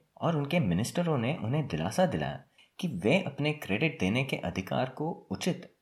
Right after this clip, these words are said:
और विवेकपूर्ण तरीके से ही उपयोग करेंगे। मामला ऐसा था कि लालची मतदाता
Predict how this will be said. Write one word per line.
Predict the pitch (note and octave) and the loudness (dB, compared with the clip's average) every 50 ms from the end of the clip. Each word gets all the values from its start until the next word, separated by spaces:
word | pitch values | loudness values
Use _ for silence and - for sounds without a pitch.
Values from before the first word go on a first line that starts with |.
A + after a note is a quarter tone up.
| _ - | _ -6
और | - A2 C#3+ E3+ | -2 0 0 0
विवेकपूर्ण | D3 G2 F2+ F2+ C3 F3+ G3+ - - - C#3 D3 D#3+ F3 E3+ | 0 -2 0 0 2 0 0 -2 0 2 4 4 6 4 4
तरीके | - - G#2 A2+ A2+ A2+ - B2+ A#2+ | 4 2 2 2 0 0 0 0 0
से | A#2+ - B2+ | 2 0 0
ही | A#2+ A#2+ D#3+ A3 | 0 0 0 -2
उपयोग | - F3 - - F2 E2+ - - | -2 -2 0 0 0 0 0 -2
करेंगे। | - C#2+ C#2+ C2 - - - _ _ _ _ _ _ _ _ _ _ _ _ _ _ - - _ _ _ _ _ _ _ _ - | -6 -8 -8 -10 -14 -16 -20 _ _ _ _ _ _ _ _ _ _ _ _ _ _ -20 -20 _ _ _ _ _ _ _ _ -6
मामला | D#2 D#2 D#2 - C#2 D2 G#2 D3+ E3 B2+ | -4 -2 0 0 0 4 4 6 6 6
ऐसा | F#2+ F2 - C3+ B2+ | 6 4 4 4 4
था | - - - - - _ _ _ _ _ _ _ _ _ _ _ - | 4 0 -4 -8 -12 _ _ _ _ _ _ _ _ _ _ _ -2
कि | F3 F#3 | -2 -2
लालची | - - - - - - - - - - D#3+ C#3 | -2 -4 -6 -8 -8 -10 -10 -10 0 4 4 4
मतदाता | E2+ D#3 D#3 - - - - - - - A#2 - - | 4 4 0 -2 -4 -4 -6 -2 0 0 0 0 -4